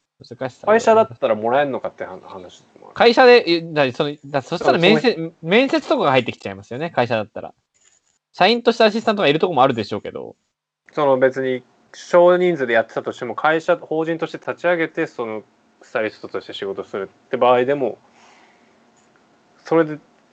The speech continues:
Speaker 2: やっただけでお金が変わるもんかね。
Speaker 1: いや、なんかフリースタイ-、あ、フリー、フリーのアシスタントが所属してる事務所があったりするんですよ。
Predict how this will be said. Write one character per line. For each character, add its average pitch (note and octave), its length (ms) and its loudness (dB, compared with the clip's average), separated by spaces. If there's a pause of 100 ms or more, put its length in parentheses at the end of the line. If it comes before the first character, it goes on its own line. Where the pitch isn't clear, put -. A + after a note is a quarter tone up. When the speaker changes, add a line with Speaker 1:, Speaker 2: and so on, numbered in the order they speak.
(160)
Speaker 2:
や C#3+ 120 4
っ - 40 0
た - 80 -6
だ C#3+ 120 2
け C#3 80 -2
で G#2+ 60 -6
お G2 100 -10
金 A2 200 -6
が G#2 140 -6
変 - 160 -4
わ G#2+ 140 2
る A2+ 120 -8 (240)
も A#2 100 -12
ん A2+ 100 -14
か - 100 -18
ね。 - 100 -20 (360)
Speaker 1:
い - 20 2
や、 E3+ 240 4
な F#3+ 100 0
ん - 20 -2
か C3+ 140 0
フ A3 120 2
リ D#4 140 4
ー E4 40 0
ス - 100 -10
タ F#4 180 8
イ-、 B3+ 60 2 (120)
あ、 E3 40 4
フ A3 140 2
リ E4 300 -2 (300)
ー、 D3 100 -4
フ - 120 0
リ D#4+ 180 2
ー - 20 0
の G#3 120 2
ア E3+ 60 2
シ F#3 140 -6
ス - 40 -10
タ G3+ 100 2
ン F#3+ 60 -4
ト F#3 80 -4
が F#3 60 0
所 F#3+ 100 -6
属 F3 140 -4
し - 40 -20
て F3+ 80 -6
る E3+ 60 -6
事 D3+ 40 -6
務 F3 160 -2
所 F3 100 0
が D3 100 4
あ D3 40 6
っ C#3+ 40 -8
た - 80 -8
り A2 60 -6
す - 80 -16
る A#2 60 -10
ん A2 40 -12
で G#2 60 -18
す - 60 -18
よ。 - 80 -16